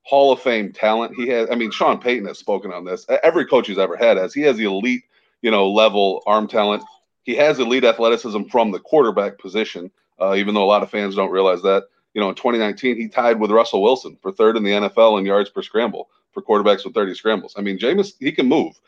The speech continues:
In high school, he was a dual threat quarterback, you know, and, and his highlights look like Vince Young. So he has all the talent necessary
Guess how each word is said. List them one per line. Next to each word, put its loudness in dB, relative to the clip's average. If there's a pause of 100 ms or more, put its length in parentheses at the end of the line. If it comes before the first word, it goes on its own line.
(200)
In -2
high 4
school, 0
he 2
was 0
a -2
dual 2
threat 2 (120)
quarterback, -4 (140)
you -4
know, 4
and, -2
and -2
his -4
highlights 4
look 0
like 2
Vince -4
Young. 0 (480)
So 4 (880)
he 2
has 4
all 6
the 0
talent 0
necessary -6